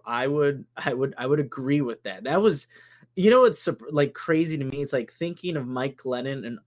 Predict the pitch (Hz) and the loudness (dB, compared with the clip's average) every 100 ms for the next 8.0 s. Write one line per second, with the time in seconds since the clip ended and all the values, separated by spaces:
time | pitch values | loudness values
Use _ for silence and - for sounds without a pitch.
0 | - 147 165 147 123 120 123 139 120 123 | -18 -10 -6 -4 -6 -6 -4 -4 -6 -10
1 | 113 107 107 104 104 - _ _ _ - | -12 -12 -12 -12 -14 -18 _ _ _ 0
2 | 151 147 143 - 139 143 143 123 110 - | 4 4 0 -2 6 8 8 6 0 -8
3 | _ _ _ _ 135 139 - 165 160 151 | _ _ _ _ -4 -4 -2 0 2 2
4 | 143 127 _ _ _ _ _ - 175 160 | 0 -4 _ _ _ _ _ 2 2 0
5 | 175 147 170 160 131 151 127 120 139 151 | 0 2 2 -2 -6 -6 -6 -6 -4 -2
6 | 151 127 180 170 165 160 160 139 120 127 | -2 -2 -8 -6 -2 0 0 -2 -2 -6
7 | 123 123 104 87 110 110 104 120 127 | -6 -10 -12 -14 -12 -12 -12 -8 -8